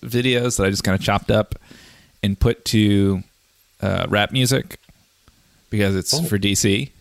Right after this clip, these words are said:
Speaker 2: Was it your
Speaker 1: And
Speaker 2: rap music?
Speaker 1: Not mine, no.
Speaker 2: Did you,
Speaker 1: No.
Speaker 2: did you?
Speaker 1: It's Run the
Speaker 2: Okay.
Speaker 1: Jewels, but I didn't think about copyright. So as soon as I put it on any of our socials, it immediately got copywritten flagged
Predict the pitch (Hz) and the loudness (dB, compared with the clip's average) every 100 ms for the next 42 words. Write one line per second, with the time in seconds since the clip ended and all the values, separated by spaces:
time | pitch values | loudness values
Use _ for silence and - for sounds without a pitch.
0 | - _ - - - 123 107 110 104 107 | -20 _ -20 -10 -2 0 2 2 2 0
1 | 123 123 147 156 - - - _ _ - | 0 0 0 -2 -10 -20 -20 _ _ -2
2 | 143 123 110 92 87 98 92 95 90 92 | 0 2 0 0 -2 -4 -4 -4 -2 -4
3 | - _ - 110 120 143 127 107 110 90 | -6 _ -4 0 2 0 0 2 2 2
4 | 82 - - - 117 123 - _ _ - | 0 -4 -6 -6 0 0 -2 _ _ -20
5 | - - _ - 127 147 147 - 127 135 | -20 -20 _ -2 0 0 -2 0 0 0
6 | - 139 120 92 92 - _ _ _ _ | -2 0 0 0 0 -2 _ _ _ _
7 | - 117 107 92 65 - _ - - 131 | -2 0 0 -2 -2 -6 _ -8 0 2
8 | 117 - 160 170 160 143 - 139 135 - | 2 2 2 2 2 0 2 2 2 0
9 | 104 113 117 113 101 101 104 143 151 - | -2 0 0 2 0 2 2 2 0 -4
10 | - - - - 107 110 117 110 98 98 | -12 -20 -8 -2 0 2 2 2 0 0
11 | - _ _ - 113 107 101 98 - 101 | -2 _ _ -6 -2 0 0 0 -2 0
12 | 101 95 98 104 | 2 2 2 -2